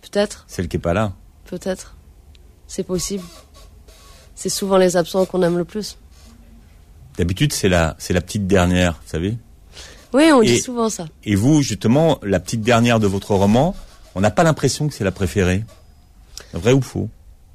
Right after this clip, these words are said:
Speaker 1: Euh, je crois que c'est vrai. Euh, je sais pas s'il y a une préférée ou pas. En tout cas, je, moi, ce qui m'intéressait d'écrire, euh, c'était aussi de renverser, euh, cette position-là de la petite dernière qui est, qui est chouchoutée, euh, qu'on aime plus que les autres. Euh,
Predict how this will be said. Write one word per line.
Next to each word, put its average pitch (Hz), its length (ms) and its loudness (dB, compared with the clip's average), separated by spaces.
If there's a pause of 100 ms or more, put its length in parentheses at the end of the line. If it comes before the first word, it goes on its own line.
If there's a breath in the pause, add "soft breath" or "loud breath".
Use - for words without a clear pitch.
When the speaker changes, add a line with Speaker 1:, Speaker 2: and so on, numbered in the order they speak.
(340)
Speaker 1:
Euh, 196 260 2
je 196 100 -2
crois 285 140 -2
que 285 80 -4
c'est 220 140 2
vrai. 208 480 0 (200)
Euh, 185 520 0
je 175 120 -4
sais 190 140 -6
pas 233 140 0
s'il - 160 -4
y - 20 2
a 185 40 4
une 185 80 2
préférée 208 680 2
ou 208 100 2
pas. 226 380 0 (240)
En 180 120 -8
tout - 100 -14
cas, 214 120 0
je, 175 300 2
moi, 180 180 2
ce - 80 -2
qui - 80 -6
m'intéressait 175 520 -2
d'écrire, 190 460 -4
euh, 175 260 0 (460 soft breath)
c'était - 260 0
aussi 185 220 2
de 190 100 2
renverser, 185 760 2
euh, 180 460 0
cette 165 200 -8
position-là 180 600 0
de 180 100 -2
la 170 140 -2
petite - 220 -12
dernière 180 580 2
qui 170 240 -10
est, 165 120 -10 (760 soft breath)
qui 202 120 0
est - 20 4
chouchoutée, 190 800 2
euh, 170 280 -2
qu'on 185 220 0
aime 175 140 2
plus 175 200 -10
que 196 100 -6
les 175 200 -2
autres. 185 480 -2
Euh, - 160 -4